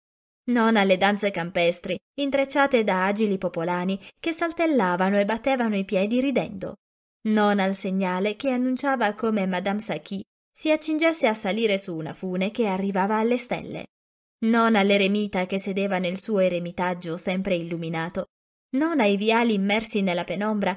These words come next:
che invitavano le coppie di innamorati ai loro teneri e segreti colloqui, non ai boccali di birra serviti da camerieri in vecchie livree mal ridotte, non ai padiglioni festosi di luci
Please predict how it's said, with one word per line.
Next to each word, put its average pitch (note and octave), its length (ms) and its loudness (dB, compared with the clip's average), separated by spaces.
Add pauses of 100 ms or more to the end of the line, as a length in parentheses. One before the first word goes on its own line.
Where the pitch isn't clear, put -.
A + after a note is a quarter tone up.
(200)
che D#4 100 -4
invitavano D4+ 580 0
le G#3+ 120 2
coppie C4 340 2
di G3 80 -2
innamorati G3 680 0
ai C#4 200 0
loro C4 240 4
teneri B3 480 0
e G3+ 60 0
segreti G#3 500 -2
colloqui, D#3+ 580 -6 (560)
non A3+ 240 4
ai G#3+ 120 2
boccali G#3 400 0
di F#3 120 -4
birra G#3 380 0 (220)
serviti E4 500 -2
da B3 140 0
camerieri A#3 720 2
in C#4 100 0
vecchie D4 340 0
livree G#3 460 2
mal E3+ 160 -2
ridotte, D#3+ 580 -8 (500)
non A#3 280 2
ai A3+ 140 2
padiglioni G3+ 580 0
festosi G#3 600 -4
di F3+ 140 -10
luci G#3+ 400 -6